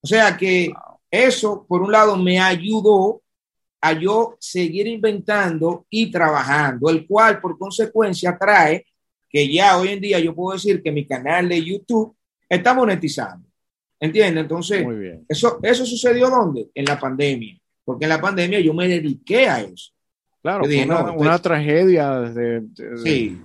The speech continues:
Speaker 2: indudablemente, pero también hubo cosas que fueron positivas, menos mal, menos mal
Speaker 1: Sí,
Speaker 2: que fue
Speaker 1: porque
Speaker 2: así.
Speaker 1: tu-, eh, tuvimos que hacerlo, tuvimos que reinventarnos y para nosotros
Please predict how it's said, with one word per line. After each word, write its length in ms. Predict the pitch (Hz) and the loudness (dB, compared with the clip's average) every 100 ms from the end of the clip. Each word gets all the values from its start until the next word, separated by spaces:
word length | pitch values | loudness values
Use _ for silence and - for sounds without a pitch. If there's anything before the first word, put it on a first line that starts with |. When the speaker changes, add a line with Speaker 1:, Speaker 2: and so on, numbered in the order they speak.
| _ _ _ - 135 | _ _ _ -20 -10
Speaker 2:
indudablemente, 840 | 143 135 131 135 156 165 165 185 180 | -6 -2 0 0 0 -2 -2 -2 -4
pero 280 | 156 143 143 | -2 -2 -2
también 800 | 143 120 120 139 151 165 160 _ _ _ _ | -4 -4 0 0 0 -2 -8 _ _ _ _
hubo 460 | 123 123 131 131 120 | -6 -2 0 0 0
cosas 420 | 135 120 143 139 | -2 -2 -4 -6
que 480 | 139 120 110 107 101 | -6 -4 -4 -4 -6
fueron 480 | 117 117 120 117 113 | -6 -6 -6 -8 -10
positivas, 880 | 123 107 110 - 156 139 117 104 98 | -10 -10 -12 -4 -2 -2 -4 -10 -14
menos 400 | 104 107 107 113 | -16 -12 -10 -6
mal, 300 | 143 147 107 - - _ _ _ _ _ _ | -4 -4 -6 -14 -20 _ _ _ _ _ _
menos 200 | 104 101 | -14 -8
mal 160 | 127 | -6
Speaker 1:
Sí, 60 | 165 | -4
Speaker 2:
que 60 | 214 | 0
fue 80 | |
Speaker 1:
porque 120 | 226 - | 0 0
Speaker 2:
así. 160 | 139 | -2
Speaker 1:
tu-, 60 | 131 | -4
eh, 40 | 147 | -4
tuvimos 400 | 170 165 196 220 | 0 0 0 2
que 80 | |
hacerlo, 460 | 202 156 170 139 123 | 0 2 0 -2 -4
tuvimos 320 | 135 160 180 | -4 -4 -4
que 120 | 180 170 | 0 0
reinventarnos 960 | 170 160 147 135 170 214 226 226 214 - | 0 0 -4 -2 4 4 4 0 -6 -4
y 100 | 180 | -2
para 220 | 180 170 | 2 0
nosotros 840 | 165 - 226 262 180 165 170 - | -2 -2 2 2 0 -6 -8 -16